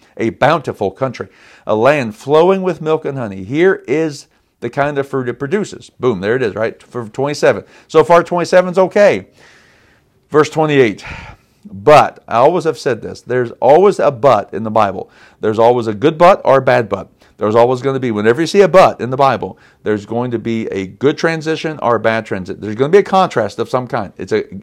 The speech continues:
it's a positive contrast or it's a negative contrast. And, and unfortunately, here it is. So, so s-, thousands of all these contrasts. There, the, the Bible literally is made up of contrast. You know,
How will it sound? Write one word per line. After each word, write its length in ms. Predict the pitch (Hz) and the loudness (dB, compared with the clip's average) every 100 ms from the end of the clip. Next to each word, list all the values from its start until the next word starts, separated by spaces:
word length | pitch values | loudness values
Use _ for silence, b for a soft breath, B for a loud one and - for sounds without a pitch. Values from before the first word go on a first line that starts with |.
| - | -10
it's 120 | 101 | -8
a 100 | 98 | -8
positive 500 | - 120 139 147 147 | -4 -2 -2 -4 -10
contrast 560 | 170 170 - 175 175 _ b b b | -8 -8 -6 -6 -8 _ b b b
or 120 | 117 | -2
it's 120 | 120 | 0
a 80 | 120 | -4
negative 420 | 123 123 117 95 | -4 -4 -4 -8
contrast. 540 | - 92 87 - - - | -10 -14 -12 -12 -12 -14
And, 220 | 98 107 _ - | -10 -10 _ -8
and 200 | 110 107 | -8 -2
unfortunately, 840 | 127 147 147 180 175 147 104 82 _ b b b - | 0 0 2 2 2 -2 -6 -10 _ b b b -8
here 200 | 127 143 | -2 0
it 80 | 135 | 0
is. 100 | 110 | 0
So, 180 | 110 - | -4 -6
so 220 | - 123 110 | -2 0 0
s-, 260 | - - - | -2 -16 -14
thousands 880 | 110 _ _ - 156 180 175 147 131 | -14 _ _ 0 2 4 0 -4 -4
of 120 | 127 | 2
all 160 | 123 123 | 2 2
these 160 | 120 | -2
contrasts. 480 | - 117 98 90 90 | -2 -4 -4 -8 -8
There, 180 | 104 98 | -8 -6
the, 140 | 107 | -6
the 140 | 107 113 | 0 2
Bible 520 | 131 202 156 123 127 | 6 4 4 -2 0
literally 400 | 165 127 101 - | 2 2 0 -4
is 160 | 117 | -6
made 320 | 117 127 131 117 | -4 0 0 0
up 140 | 110 | -4
of 140 | 104 | -8
contrast. 640 | - 92 90 - - - _ b b b b _ | -10 -16 -14 -16 -20 -20 _ b b b b _
You 100 | 104 | -8
know, 260 | 92 85 | -6 -8